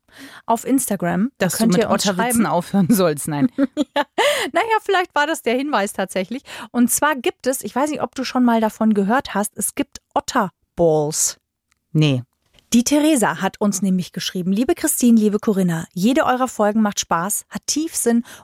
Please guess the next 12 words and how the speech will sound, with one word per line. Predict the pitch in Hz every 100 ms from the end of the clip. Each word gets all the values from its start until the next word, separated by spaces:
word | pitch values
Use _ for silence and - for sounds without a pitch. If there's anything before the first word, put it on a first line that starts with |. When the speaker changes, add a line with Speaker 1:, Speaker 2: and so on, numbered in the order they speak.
| -
Speaker 1:
und | 285 339 - -
regt | 214 233
zum | - 220
Nachdenken | 214 214 - - 160 -
an. | - 143 - - - -
Ich | 226
freue | - 220 269
mich | 320 -
auf | 208
jede | 190 202 320 320 302
neue | 262 262
Episode | 247 233 233 196 214 233 202